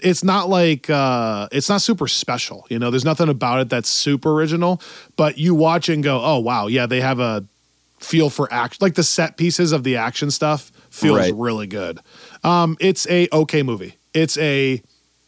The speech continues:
Speaker 1: I'm just gonna guess, it's a sixty-one percent, you know, a fifty-five percent,
Speaker 2: Okay.
Speaker 1: something like that.
Speaker 2: See, it, what's interesting about that is I knew it was the Russos, and obviously it's, it's Chris Evans,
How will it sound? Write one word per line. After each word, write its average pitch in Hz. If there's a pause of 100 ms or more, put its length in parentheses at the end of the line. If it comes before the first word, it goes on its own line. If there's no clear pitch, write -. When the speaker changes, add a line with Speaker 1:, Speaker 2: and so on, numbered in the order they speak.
(340)
Speaker 1:
I'm 143
just 143
gonna 131
guess, 113 (640)
it's 147
a 143
sixty-one 127
percent, 107 (120)
you 113
know, 104 (260)
a 131
fifty-five 127
percent, 95
Speaker 2:
Okay. -
Speaker 1:
something 117
like 98
that. - (1120)
Speaker 2:
See, 175
it, 147
what's 147
interesting 156
about 104
that 101
is 98
I 120
knew 127
it 143
was 110
the 107
Russos, 98
and 98
obviously 98
it's, - (300)
it's -
Chris -
Evans, 87